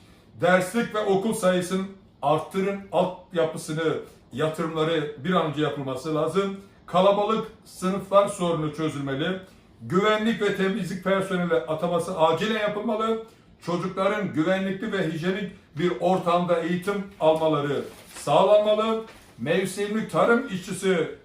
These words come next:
çocuklarımızın eğitime devam etmeleri için esnek ve alternatif eğitim modelleri geliştirilmeli ve eğitim sadece bir çocuk hakkı değil,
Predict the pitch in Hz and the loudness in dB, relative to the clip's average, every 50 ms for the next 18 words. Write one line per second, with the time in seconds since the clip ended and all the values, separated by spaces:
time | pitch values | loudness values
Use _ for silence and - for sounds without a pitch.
0 | _ - - 180 185 180 180 175 - 180 185 185 190 190 180 208 220 - - 175 | _ -6 -2 0 0 0 0 -2 4 4 6 6 6 2 0 -2 -4 -4 -2 0
1 | 185 190 180 - 180 190 190 180 160 - - - - - _ - - 147 165 202 | 0 0 0 0 0 2 2 2 2 0 -4 -8 -16 -20 _ -8 0 2 4 6
2 | 226 233 220 196 190 190 - - 185 180 185 190 196 190 - - 180 180 - 165 | 6 4 4 2 -2 -4 -4 -4 -2 2 2 2 2 2 0 -2 -2 -4 -2 -4
3 | 175 147 - - 185 175 - - 190 - - 175 175 175 175 175 180 180 175 170 | -4 -4 -4 -6 -6 -6 -2 0 0 0 2 2 2 2 2 0 0 0 0 0
4 | 208 202 - - - - - - - _ _ 165 180 190 185 185 220 220 196 185 | -2 -4 -6 -8 -10 -16 -20 -20 -20 _ _ -2 0 0 0 0 -2 -2 -2 0
5 | 175 175 165 165 165 160 156 151 151 147 151 143 135 127 - - - - 131 165 | 0 0 2 4 4 2 2 2 0 0 0 0 -2 -4 -6 -10 -12 -6 -4 -2
6 | 180 208 190 - - 208 196 214 214 214 214 214 220 220 226 226 226 - - - | -2 -2 -2 -4 -4 -4 -4 -2 -2 -2 -2 0 2 2 2 2 0 -6 -14 -20
7 | _ - _ _ _ - 160 185 208 214 214 220 214 - - - - - _ - | _ -20 _ _ _ -2 2 2 4 2 2 -2 -8 -14 -18 -20 -20 -20 _ -20
8 | - - - 165 175 190 202 196 196 208 196 190 190 - 180 190 196 185 - 165 | -20 -14 -8 -4 -2 0 0 0 0 0 -2 -2 0 2 4 6 6 6 4 2
9 | 185 175 185 180 151 - - 175 175 190 185 - 165 160 160 - 180 165 147 165 | 0 0 0 -2 -2 -2 -2 -2 -2 -2 -2 -2 -2 -2 -2 -2 -2 -2 -2 0
10 | 180 185 208 233 233 | 0 0 -2 -4 -6